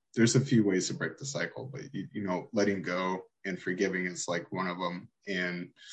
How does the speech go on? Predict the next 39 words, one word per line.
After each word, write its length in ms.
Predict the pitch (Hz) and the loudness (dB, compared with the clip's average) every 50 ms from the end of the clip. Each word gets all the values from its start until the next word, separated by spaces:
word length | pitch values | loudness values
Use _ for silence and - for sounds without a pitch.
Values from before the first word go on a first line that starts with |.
| - - - - - - - _ _ | -10 -8 -8 -8 -8 -10 -12 _ _
so 520 | - - - 98 90 92 92 90 - - - _ _ _ _ _ _ _ _ _ _ _ _ _ - - - | -4 -2 2 2 2 2 2 0 -2 -6 -14 _ _ _ _ _ _ _ _ _ _ _ _ _ -20 -6 2
this 120 | - 131 - | 4 4 6
game 380 | - 269 233 143 110 110 - - 113 | 8 10 10 10 10 8 6 6 8
really 280 | 127 139 143 135 117 | 10 12 12 12 12
hit 200 | - 131 123 101 | 10 8 6 6
me 140 | 107 107 98 | 4 2 2
emotionally. 640 | 95 95 95 95 101 - - 90 82 - 95 - - - _ _ | 0 0 -2 -2 -2 -2 -2 -4 -6 -8 -8 -10 -12 -16 _ _
Like, 340 | - 87 90 90 90 90 - | -8 -6 -4 -4 -4 -2 -2
uh, 320 | 95 92 92 92 92 92 92 - _ _ _ _ _ _ _ _ _ _ - | 0 0 0 -2 -2 -6 -8 -10 _ _ _ _ _ _ _ _ _ _ -8
like, 220 | 95 92 90 - 104 | -6 -6 -2 4 8
I 60 | 113 | 10
was, 200 | 135 143 135 113 | 12 12 12 10
like, 240 | 104 95 90 - - _ _ _ _ _ _ _ _ _ - | 8 6 2 0 -6 _ _ _ _ _ _ _ _ _ 8
ugly 280 | 120 120 117 117 107 98 | 8 10 10 10 8 6
crying 540 | 101 - 113 101 95 92 92 92 92 - - _ _ _ - | 6 6 4 4 4 4 0 -4 -6 -10 -12 _ _ _ -4
at 140 | 101 98 | -4 -4
some 220 | - - 101 92 - | -2 -2 -2 -2 -2
points 320 | - 95 90 87 - - | -2 -4 -4 -4 -6 -8
in 100 | 87 92 | -8 -6
this 140 | 90 90 - | -6 -8 -6
game, 340 | - 101 92 92 92 - _ _ _ _ | -4 -6 -6 -6 -8 -12 _ _ _ _
you 120 | 120 107 | 2 2
know, 160 | 101 98 95 95 | 4 4 2 0
and 140 | 95 95 | 0 0
that's, 440 | 101 101 101 101 - - - - - - - _ - - - - - _ _ _ | 2 2 2 2 2 0 0 0 -2 -6 -12 _ -20 -20 -20 -20 -20 _ _ _
for 180 | - - 143 139 | 6 12 12 12
me, 280 | 139 139 139 131 120 113 | 12 12 12 12 12 12
like, 360 | 113 107 98 95 92 92 - - - - _ _ _ _ _ _ _ | 10 8 6 6 2 0 -4 -10 -14 -18 _ _ _ _ _ _ _
you 120 | 123 110 | 2 4
know, 100 | 104 98 | 4 6
I've 200 | 95 98 95 - | 4 4 2 0
cried 320 | - - 107 104 101 104 104 | 4 4 6 6 6 4 2
during 420 | 107 98 98 98 98 95 95 92 | 0 0 0 0 0 -2 -2 -2
some 240 | - - - 98 101 | -2 0 0 4 8
movies 540 | 123 156 160 151 151 143 139 139 135 139 131 | 10 10 12 12 12 12 12 12 12 10 8
and 120 | 101 101 | 4 0
some 180 | - - 101 92 | -2 -4 -4 -2
books, 460 | - 101 98 95 - - - - - | 0 2 2 2 0 -2 -6 -6 -4
but 300 | - 92 90 90 87 - | -2 0 0 0 0 -2